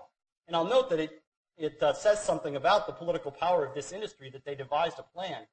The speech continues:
that involved significant changes in the law.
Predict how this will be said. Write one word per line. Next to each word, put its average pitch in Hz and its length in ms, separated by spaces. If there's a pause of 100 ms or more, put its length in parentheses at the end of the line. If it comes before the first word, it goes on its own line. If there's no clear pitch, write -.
(280)
that 143 100
involved 143 540 (220)
significant 147 460
changes 151 420
in 123 80
the 127 60
law. 156 320